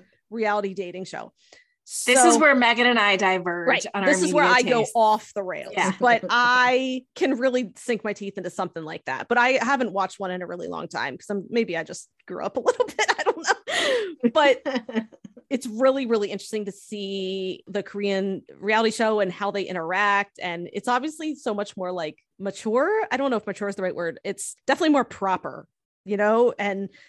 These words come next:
Speaker 2: they're careful with their words and it's not as raunchy. I don't know if it gets raunchy. I'm all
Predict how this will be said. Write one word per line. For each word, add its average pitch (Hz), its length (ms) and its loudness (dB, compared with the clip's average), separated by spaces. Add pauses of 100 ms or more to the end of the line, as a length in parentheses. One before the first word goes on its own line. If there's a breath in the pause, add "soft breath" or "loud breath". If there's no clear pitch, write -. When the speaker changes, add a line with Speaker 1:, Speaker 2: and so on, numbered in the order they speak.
(220 soft breath)
Speaker 2:
they're 208 120 -2
careful 240 320 -2
with 269 120 2
their 269 120 2
words 220 560 2
and 196 140 -2
it's 190 160 -10
not 214 160 0
as 254 100 -4
raunchy. 180 580 -6
I - 60 -6
don't 220 120 -2
know 202 40 0
if - 80 -6
it 180 120 -12
gets 208 240 -4
raunchy. 302 580 0
I'm 220 180 -2
all 196 220 -4